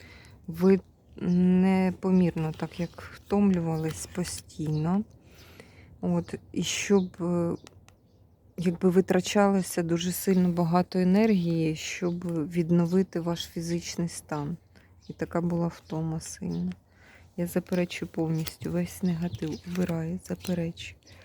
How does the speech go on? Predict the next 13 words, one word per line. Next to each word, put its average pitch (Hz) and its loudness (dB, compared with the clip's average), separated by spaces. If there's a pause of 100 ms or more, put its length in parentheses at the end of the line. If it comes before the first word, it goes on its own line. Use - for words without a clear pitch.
(460)
заперечую, 185 -6 (120)
відсікаю 180 -4
на 175 0
віки 180 -4
вічні 170 -4
всі - -10
прив'язки. 180 -4 (4000)
Весь 196 -2
негатив 180 0
знімаю, 175 2
більше 180 0
не 180 4
можуть 160 -2